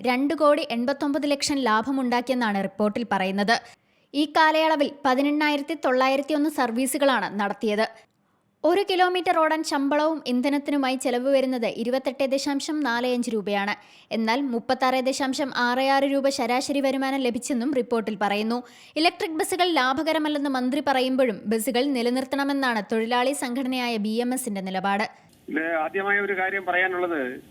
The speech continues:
Speaker 2: കെ എസ് ആർ ടി സി എന്ന് പറയുന്നത് അത് പൊതുജനങ്ങൾക്ക് ഏറ്റവും കുറഞ്ഞ ചെലവിൽ ഗതാഗതം സാധ്യമാക്കുന്ന ഒരു സർക്കാർ സംവിധാനമാണ്. അവിടെ അതിന് ലാഭവും നഷ്ടവും നോക്കുന്നത്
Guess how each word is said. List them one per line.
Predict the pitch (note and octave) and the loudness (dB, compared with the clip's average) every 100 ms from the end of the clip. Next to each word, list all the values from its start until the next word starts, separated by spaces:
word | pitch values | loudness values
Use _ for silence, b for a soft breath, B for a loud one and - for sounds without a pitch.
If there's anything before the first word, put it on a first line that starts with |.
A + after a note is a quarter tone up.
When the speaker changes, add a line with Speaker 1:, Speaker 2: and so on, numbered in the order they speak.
| - | -2
Speaker 2:
കെ | |
എസ് | D3+ F#3 G#3 A3 | 0 0 -2 -2
ആർ | G#3+ G#3 | -2 -4
ടി | |
സി | G3+ G#3 | -4 0
എന്ന് | G3 F#3+ | 2 2
പറയുന്നത് | F3+ F3 E3+ E3+ F3 G3 - B B - | 2 0 0 -2 -4 -6 -12 B B -4
അത് | D3 D#3+ | -2 -2
പൊതുജനങ്ങൾക്ക് | - D#3+ F#3 G3 F#3+ F3+ E3+ - F#3 G3 - D3 D3+ | -2 -2 2 2 2 0 -2 0 0 0 -4 -2 0
ഏറ്റവും | - - F3+ F#3 F#3 | 0 0 0 2 0
കുറഞ്ഞ | D#3 E3 F3 | -2 0 0
ചെലവിൽ | E3 D#3+ D#3+ F3 F3+ | 0 0 0 -2 -2
ഗതാഗതം | D3 E3 F3 F3 E3+ E3 - | 0 0 0 -2 -6 -6 -4
സാധ്യമാക്കുന്ന | D3+ D3+ D#3+ D3 C#3 C#3+ D3 | -4 -2 0 0 0 0 2
ഒരു | D3+ C#3 | 2 -2
സർക്കാർ | C3+ C3 - D#3 C3+ | -2 -2 -2 -2 -2
സംവിധാനമാണ്. | B2+ B2+ A#2 A2+ F2+ E2+ - - B B B B - | 0 0 0 -2 -6 -12 -18 -20 B B B B -2
അവിടെ | D3 F#3+ G3+ F3+ G3 - | 0 2 2 0 -2 -4
അതിന് | D#3 F3 E3+ | -4 -2 0
ലാഭവും | D#3+ F3+ G3+ A3 G#3+ | 2 2 0 -2 -2
നഷ്ടവും | F#3 D#3+ G3 F#3+ | -2 0 2 4
നോക്കുന്നത് | D#3+ D#3 D#3+ D#3 D3+ D#3+ F3 | 4 2 0 2 2 0 -2